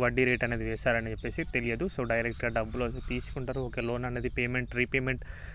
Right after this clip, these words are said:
చేస్తూ ఉంటారు. But ప్రతి ఒక్కరు కూడా ఐడియా అనేది ఉండాలి. So దాన్ని రాష్ట్ర ప్రభుత్వం ఏ విధంగా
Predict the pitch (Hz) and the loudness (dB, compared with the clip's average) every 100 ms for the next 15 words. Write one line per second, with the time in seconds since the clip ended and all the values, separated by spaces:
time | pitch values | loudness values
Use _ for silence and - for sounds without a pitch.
0 | - 143 151 175 147 127 123 143 131 - | 0 4 6 8 8 6 4 6 4 4
1 | 139 131 135 123 131 117 120 120 123 139 | 2 4 2 2 4 4 2 4 6 8
2 | 147 147 139 131 131 180 139 123 123 165 | 8 8 4 4 2 2 2 6 6 6
3 | 185 240 - - - - - 143 - 165 | 2 -2 -8 -4 -4 0 6 6 6 4
4 | 175 170 160 139 170 165 156 156 | 4 4 2 4 6 6 6 6